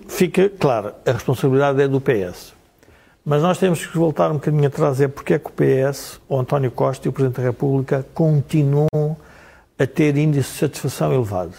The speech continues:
É porque as pessoas estão satisfeitas? Provavelmente sim. Porquê? Porque não tendo o P S criado um desígnio nacional, estando a oposição à espera que o diabo chegue,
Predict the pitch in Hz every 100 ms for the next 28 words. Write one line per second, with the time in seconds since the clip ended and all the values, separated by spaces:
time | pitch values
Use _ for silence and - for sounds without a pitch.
0 | - 147 143 151 151 147 - - - 170
1 | 160 131 - 151 - 139 - - 143 -
2 | 131 - - - _ _ _ 131 120 117
3 | 113 117 113 - 107 85 80 _ _ _
4 | _ _ _ _ _ _ _ _ _ _
5 | _ 175 165 170 143 - 156 127 - -
6 | - - 170 165 175 - 247 226 190 180
7 | 160 127 107 - - - - - 165 170
8 | 185 175 170 135 160 139 143 135 - 131
9 | 110 90 82 - _ _ _ _ _ -
10 | _ _ _ - 220 240 202 175 170 143
11 | 139 - 147 110 104 - - - 175 160
12 | - - 226 214 185 - 156 135 135 117
13 | - 127 110 104